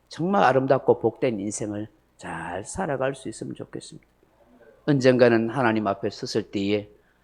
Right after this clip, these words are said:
정말 부끄러움 없이 하나님 앞에 착하고 충성된 종이었다는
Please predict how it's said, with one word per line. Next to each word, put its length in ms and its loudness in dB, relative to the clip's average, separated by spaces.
정말 560 -10
부끄러움 540 -2
없이 540 -4
하나님 420 -8
앞에 340 -10
착하고 720 -4
충성된 640 0
종이었다는 680 -2